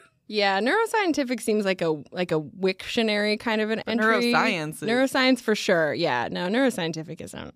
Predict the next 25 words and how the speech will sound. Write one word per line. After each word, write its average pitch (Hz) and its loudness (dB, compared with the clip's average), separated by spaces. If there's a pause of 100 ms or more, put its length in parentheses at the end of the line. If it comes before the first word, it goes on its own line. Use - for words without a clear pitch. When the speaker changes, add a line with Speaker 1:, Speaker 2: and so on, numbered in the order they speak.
(100)
Speaker 1:
that's 185 -10
not - -10
really - -10
a - -10
word. 214 -6
But 247 2
if 262 0
scientific 330 0
is 165 0
a 151 -4
word, 131 -6 (480)
it's - -10
not 480 4
a 170 4
s-, 151 0
Speaker 2:
Neuroscience 180 4
is 151 0
a 139 -4
word. 135 2
Speaker 1:
it's 349 2
not 508 6
a 370 4
stretch, 427 4
guys. 226 4
Speaker 2:
No. 151 0